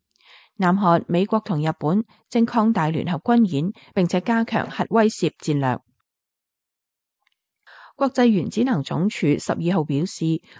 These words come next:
位於烏克蘭南部遭到俄羅斯佔領嘅扎波羅熱核電廠廠區嘅火警唔會有核泄漏嘅危險。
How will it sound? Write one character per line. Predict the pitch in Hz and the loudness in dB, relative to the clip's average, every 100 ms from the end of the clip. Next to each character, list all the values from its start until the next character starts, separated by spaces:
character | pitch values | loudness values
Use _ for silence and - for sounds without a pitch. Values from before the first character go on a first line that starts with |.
| - | -2
位 | 233 226 | 2 2
於 | 294 | 2
烏 | 320 294 | -4 -4
克 | 302 | -2
蘭 | 202 | 0
南 | 143 139 131 | -2 -4 -6
部 | 151 160 156 - _ | 0 2 0 -4 _
遭 | - 269 | -4 0
到 | 226 | 2
俄 | 170 | 2
羅 | 127 - | 0 -2
斯 | - | -2
佔 | 233 - 170 | -2 0 0
領 | 151 143 | 0 -2
嘅 | 151 156 156 | 0 0 0
扎 | - 160 | -2 -2
波 | 220 | 0
羅 | 214 139 | 2 0
熱 | 143 156 | 0 -2
核 | 175 | -2
電 | 165 156 151 | -2 -2 -2
廠 | 175 151 | -2 -4
廠 | - 143 165 | -4 -4 -2
區 | 233 | -2
嘅 | 175 | -4
火 | 147 127 170 | -2 -2 -2
警 | 131 151 180 - - - | -4 -4 -6 -14 -14 -2
唔 | 170 | 2
會 | 196 | 2
有 | 196 180 | 2 0
核 | 196 | -2
泄 | 160 190 | -4 -2
漏 | 175 147 | 0 0
嘅 | 143 156 | -2 -4
危 | 135 | -6
險。 | - 139 135 | -8 -4 -4